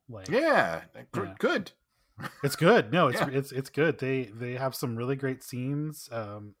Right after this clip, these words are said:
Speaker 1: in the first five episodes with him. Um, he and Uhura get some really good scenes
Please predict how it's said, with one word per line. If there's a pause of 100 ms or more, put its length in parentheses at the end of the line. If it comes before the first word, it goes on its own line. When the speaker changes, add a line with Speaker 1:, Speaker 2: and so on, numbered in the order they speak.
Speaker 1:
in
the
first (400)
five
episodes
with
him.
Um, (600)
he
and
Uhura
get (160)
some
really
good
scenes